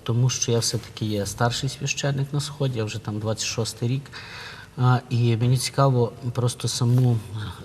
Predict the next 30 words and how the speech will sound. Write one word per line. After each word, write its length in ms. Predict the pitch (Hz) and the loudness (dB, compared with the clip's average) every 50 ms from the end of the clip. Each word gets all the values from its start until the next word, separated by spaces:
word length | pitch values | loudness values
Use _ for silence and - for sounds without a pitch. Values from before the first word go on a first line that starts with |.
| - 117 | -4 0
саму 420 | - - - 120 123 127 123 113 | 0 2 4 4 4 4 4 2
оцю 400 | 110 104 - - 123 110 101 - - | 0 -2 0 0 0 0 -2 -4 -4
роботу 500 | 131 117 120 117 113 131 143 139 - - - - 110 107 107 | -2 0 0 2 4 4 2 2 2 -2 -6 -6 -6 -6 -4
відчути 440 | 117 117 - - - 127 113 - 123 | -6 -4 -4 -2 -2 -2 0 -2 -2
вже 200 | 101 107 117 120 | -2 0 0 0
тепер 420 | 110 - 113 - - 117 107 104 | 0 -2 -6 -2 0 -2 -2 -2
безпосередньо, 680 | 104 104 - - - - - - - 117 117 107 104 95 - | -4 -6 -6 -6 -6 -6 -4 -2 0 0 0 0 -2 -6 -6
коли 120 | - 113 107 | -6 -6 -6
ти 120 | - 110 | -4 -6
вже 160 | 101 104 113 | -4 -2 0
є 100 | 113 110 | 0 0
вхожий 560 | 104 - - - 117 107 98 - 113 101 95 101 101 95 - | -2 -4 -4 -4 -2 -2 -2 -2 -4 -6 -6 -8 -8 -6 -4
в, 160 | 110 104 101 - - - - - - - - - 107 | -4 -4 -4 -6 -12 -14 -12 -14 -14 -14 -10 -6 -2
е, 100 | 107 107 | -2 0
саму, 440 | - - 127 117 120 123 123 117 117 - - - - - - | 0 2 4 4 6 6 6 4 2 -2 -10 -16 -16 -10 -4
е, 220 | 113 113 117 113 110 | 0 2 4 4 2
в 60 | 101 | 2
самий 280 | - - 120 120 117 113 | 2 4 6 6 6 4
підрозділ, 600 | - 113 107 117 127 143 135 127 117 113 117 107 - | 2 0 0 4 6 6 6 4 4 2 0 0 0
коли 200 | - 117 113 113 | 0 0 0 2
ти 120 | - 117 | 0 0
вже 140 | 104 123 113 | 0 0 0
пов'язаний 480 | - - 113 117 123 117 - 120 113 | 0 0 2 4 4 4 4 2 0
якоюсь 440 | 110 110 113 117 113 101 - - - - | 0 0 -2 -2 -2 -2 -4 -8 -8 -6
військовою 540 | 101 110 110 110 - - 113 107 107 107 104 | -2 -2 -2 -2 -2 -2 -2 0 0 -2 -2
таємницею, 680 | 101 - 117 113 113 120 123 135 131 120 - - 107 95 | -2 0 0 0 2 2 2 2 2 0 -2 -4 -6 -4
коли 180 | - 117 113 113 | -2 -2 -2 -2
ти 120 | 110 - | 0 -2
більше 400 | 110 107 127 131 123 - - 113 | 0 2 2 2 2 2 -2 -2
знаєш, 440 | 104 117 117 120 113 107 107 - - | 0 2 2 4 4 2 0 -4 -6